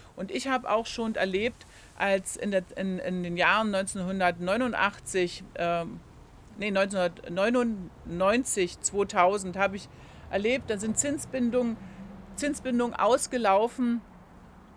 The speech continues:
von Förderdarlehen, damals von der Sächsischen Aufbaubank. Und, ähm, es war auch eine Immobilienkrise. Und wenn ich an diese Zeit zu, äh, zurückdenke, also kurz, äh, vor der, ähm, also kurz vor der Jahrtausendwende,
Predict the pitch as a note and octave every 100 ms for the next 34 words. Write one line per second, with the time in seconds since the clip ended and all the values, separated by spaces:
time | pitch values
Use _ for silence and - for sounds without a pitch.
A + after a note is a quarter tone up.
0 | - - F#3+ E3+ G#3 A#3 C4+ A3 G#3 G3+
1 | A3+ A3+ G#3 F3+ G3+ G#3 - F#3+ F3 G3
2 | A#3 G3 - G3 B3+ A#3+ A3 G3+ G#3+ -
3 | - - - - - G#3+ G3 - E3+ -
4 | G3 F#3+ F#3+ F#3+ F#3 G#3 G#3+ G#3+ G#3+ F#3+
5 | G3+ F3 A#3 C4+ C#4 B3+ B3+ B3+ A#3+ A#3+
6 | A3 - - - G#3 G#3+ A3 G#3+ A#3 D4
7 | - C4 A#3 A3+ B3+ G3 - G3+ G3+ -
8 | G#3 - - A#3 B3+ B3+ A#3+ - G3 G3
9 | - B3 B3 - - - G#3 G3+ F#3+ G3+
10 | G3 F#3 F3+ - F3+ F3+ F3+ F3 F3 E3+
11 | - - - - - - - - - F#3+
12 | G3 C4 C#4 - A3+ G#3 G3 G#3 G3 B3+
13 | C4 A3 A3+ A#3